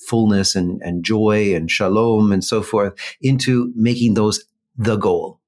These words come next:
right? And it's in doing that, that move, making health and fitness the actual telos, that, that we've kind of overstepped,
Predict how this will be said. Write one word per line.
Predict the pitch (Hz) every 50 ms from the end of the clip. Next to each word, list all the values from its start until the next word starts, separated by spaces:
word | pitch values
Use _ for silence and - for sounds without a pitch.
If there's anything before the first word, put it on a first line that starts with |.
| _ -
right? | 101 104 107 110 120
And | - 104 107 107
it's | 101 - -
in | 113 113 104
doing | 98 131 143 156 143 135 127 120 123
that, | - 117 107 95 90 - - - - _ _ _
that | - 101 101 101 -
move, | 92 90 85 82 - -
making | - 104 - 107 101
health | 101 107 101 98 -
and | 95
fitness | - - - - 95 - -
the | - -
actual | 98 98 95 - - 98 90
telos, | - - 95 90 92 87 85 - -
that, | - 95 87 - - - - - - - - _
that | - 98 - 90
we've | 98 95 95 92 87 - - - - _ _ - - -
kind | - 120 120 113
of | 104 - - _ - -
overstepped, | 120 120 123 135 131 - - - 139 139 - - - -